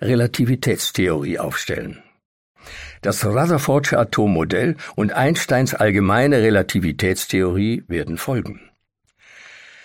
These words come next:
All das hat philosophische Konsequenzen. Der Raum als feste Größe verliert an Bedeutung. Die Frage, was Materie ist, erscheint auf einmal erstaunlich unklar.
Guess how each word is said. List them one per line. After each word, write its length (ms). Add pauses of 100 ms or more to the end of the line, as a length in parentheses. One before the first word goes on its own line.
(200)
All 260
das 460
hat 160
philosophische 840
Konsequenzen. 800 (1120)
Der 240
Raum 260
als 160
feste 380
Größe 400
verliert 420
an 80
Bedeutung. 640 (300)
Die 80
Frage, 640
was 200
Materie 600
ist, 320
erscheint 440
auf 140
einmal 360
erstaunlich 640
unklar. 580